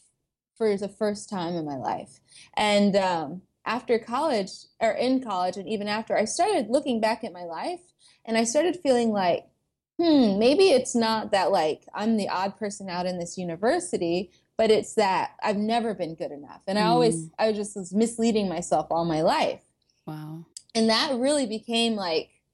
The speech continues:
Speaker 1: like, I really started feeling that way. S-, and I started, I started acting. I, you know, I graduated from college. I moved here and I started out going to auditions and stuff. And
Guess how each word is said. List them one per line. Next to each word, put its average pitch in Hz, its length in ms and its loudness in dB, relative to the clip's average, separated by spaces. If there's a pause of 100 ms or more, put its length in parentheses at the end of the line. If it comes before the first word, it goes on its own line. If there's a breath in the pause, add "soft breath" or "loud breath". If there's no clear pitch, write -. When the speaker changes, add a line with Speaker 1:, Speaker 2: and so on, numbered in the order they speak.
(400)
Speaker 1:
like, 175 380 0 (480)
I 226 60 2 (120)
really 320 240 4
started 208 280 2
feeling 254 340 2
that 156 180 -2
way. 156 160 2
S-, - 140 -6
and 202 160 0
I 185 100 0
started, 220 520 2
I 190 120 0
started 226 540 0
acting. 196 440 -4
I, 175 60 -6
you 180 120 -8
know, 175 80 -8
I 165 80 -8
graduated 208 340 0
from 202 120 -8
college. 190 280 -2
I 170 60 0
moved 190 280 -2
here 196 160 2
and 185 80 2
I - 20 -6
started 190 240 0
out 180 180 0
going 190 180 4
to 185 60 4
auditions 202 500 2
and 196 140 0
stuff. 190 520 0
And 165 240 -2